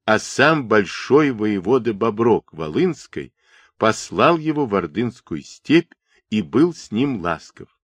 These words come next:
Елизару и без наказа было ясно, что надобно выслушать степь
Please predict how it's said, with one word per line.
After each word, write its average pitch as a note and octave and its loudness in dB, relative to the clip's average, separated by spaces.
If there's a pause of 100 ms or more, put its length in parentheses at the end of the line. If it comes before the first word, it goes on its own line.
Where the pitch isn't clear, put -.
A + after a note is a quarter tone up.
(720)
Елизару E3+ 4
и - -2
без C#3 -4
наказа D3+ -2
было E2 -4
ясно, D2 -10
что - -6
надобно D3 -2
выслушать A2 -6
степь - -2